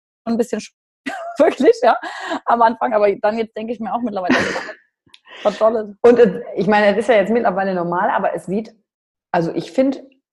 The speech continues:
Speaker 2: ich find, es sieht bescheuert aus. Ich
Speaker 1: Ist
Speaker 2: find's
Speaker 1: so.
Speaker 2: selber bescheuert, wenn ich so durch die Gegend, aber wie soll es auch anders gehen? Und ich find, es sieht auch bescheuert bei anderen aus, wenn man andere zuguckt, wie sie Selfies machen.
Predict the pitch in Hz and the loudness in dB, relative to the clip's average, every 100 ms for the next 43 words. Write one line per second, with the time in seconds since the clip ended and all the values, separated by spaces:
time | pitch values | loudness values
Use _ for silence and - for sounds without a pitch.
0 | _ _ - - - 214 208 220 208 175 | _ _ -6 -6 -4 -4 -2 -6 -4 -6
1 | - 156 151 147 - 151 - - 180 220 | -4 -4 -4 -8 -8 -10 -12 -8 -4 0
2 | 208 180 196 240 208 190 - 185 208 311 | 0 0 2 2 0 -2 0 4 4 2
3 | 330 - _ _ 202 202 - 190 196 214 | -4 -14 _ _ 0 2 -4 0 2 2
4 | 214 180 185 214 - - 190 - 180 175 | 2 0 0 0 -4 0 0 0 -10 -6
5 | 170 196 226 202 196 202 202 180 165 196 | -2 2 2 2 -2 -2 -4 -4 -2 -2
6 | 233 196 202 - 233 233 226 214 196 - | -2 -6 -8 -2 -2 -2 -6 -6 -6 -6
7 | 202 220 220 - 202 208 190 156 - - | 0 0 0 -4 -4 -4 -4 -6 -6 -4
8 | 185 - 226 247 214 - 254 220 196 208 | -2 -2 -2 -2 -2 -6 -8 -8 -4 -4
9 | 196 214 220 233 240 196 180 180 180 190 | -2 -2 2 2 2 -6 -2 -4 -4 -4
10 | 254 | -4